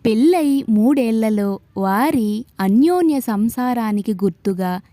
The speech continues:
ఇద్దరు అబ్బాయిలు పుట్టారు. పెద్దబ్బాయి రమేష్, చిన్నబ్బాయి రవితేజ. అలా పిల్లలతో సంతోషంగా రోజువారి పనులతో బిజీగా జీవిస్తూ ఉండగా,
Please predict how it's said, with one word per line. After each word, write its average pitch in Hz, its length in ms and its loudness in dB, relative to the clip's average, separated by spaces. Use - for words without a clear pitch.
ఇద్దరు 247 520 -2
అబ్బాయిలు 190 640 -4
పుట్టారు. 180 640 -8
పెద్దబ్బాయి 240 880 -2
రమేష్, 190 520 -2
చిన్నబ్బాయి 214 760 2
రవితేజ. 190 560 -2
అలా 240 460 0
పిల్లలతో 247 580 0
సంతోషంగా 226 1080 0
రోజువారి 240 840 2
పనులతో 202 560 -2
బిజీగా 202 800 -2
జీవిస్తూ 233 560 2
ఉండగా, 190 640 -2